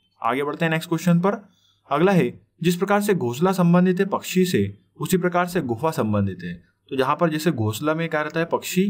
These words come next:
उसी प्रकार से गुफा में कौन होता है इन चारों में से? तो यहाँ पर कौन रहता है? सिंह, मतलब लॉयन। क्लियर है? चलिए आगे बढ़ते हैं नेक्स्ट क्वेश्चन पर।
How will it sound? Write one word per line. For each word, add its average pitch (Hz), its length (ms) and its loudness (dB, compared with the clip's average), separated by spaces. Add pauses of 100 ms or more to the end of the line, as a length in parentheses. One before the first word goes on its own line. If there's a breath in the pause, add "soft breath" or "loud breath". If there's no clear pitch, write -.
उसी 143 160 -10
प्रकार 147 220 -2
से 156 140 -4
गुफा 110 260 0
में 151 100 -4
कौन 147 180 -6
होता 147 220 -2
है 165 200 -2
इन 123 160 -6
चारों 131 260 -2
में 143 120 -10
से? 180 180 0
तो - 420 -12
यहाँ 110 200 -2
पर 135 120 -4
कौन 131 200 -4
रहता 131 160 -4
है? 202 200 -4 (140)
सिंह, 110 460 0 (220)
मतलब 127 440 -4 (200)
लॉयन। 95 420 0 (520)
क्लियर 156 280 2
है? 254 120 -8 (440)
चलिए 104 280 0 (160)
आगे 131 200 -2
बढ़ते 160 220 -4
हैं 170 80 0
नेक्स्ट 165 180 -6
क्वेश्चन 180 340 2
पर। 190 200 -2